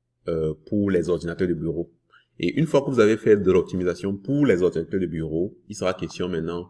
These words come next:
de refaire l'analyse pour les mobiles, toujours en utilisant Lighthouse. Et en refaisant l'analyse pour les mobiles, vous allez tout simplement voir les erreurs qui sont suggérées par Lighthouse et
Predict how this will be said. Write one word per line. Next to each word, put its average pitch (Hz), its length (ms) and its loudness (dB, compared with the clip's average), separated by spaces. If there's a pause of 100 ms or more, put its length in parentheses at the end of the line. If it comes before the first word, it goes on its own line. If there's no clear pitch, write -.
(180)
de 82 340 -8 (380)
refaire 104 360 2
l'analyse 95 560 0 (180)
pour 254 380 0 (540)
les 87 120 -2
mobiles, 85 420 -4 (440)
toujours 90 280 -4
en 87 100 -4
utilisant 87 320 -6
Lighthouse. 87 580 -4 (400)
Et 95 80 0
en 98 140 2
refaisant 113 360 0
l'analyse 107 520 2 (200)
pour 127 160 -2
les 107 100 4
mobiles, 85 480 -2 (180)
vous 107 160 -4
allez 101 140 2
tout 101 80 -14
simplement 95 480 -4
voir 101 420 2
les 90 260 -2
erreurs 92 240 0
qui - 100 -14
sont 92 300 -8 (420)
suggérées 95 640 -4
par 85 340 -4
Lighthouse 90 800 -4 (380)
et 87 400 -8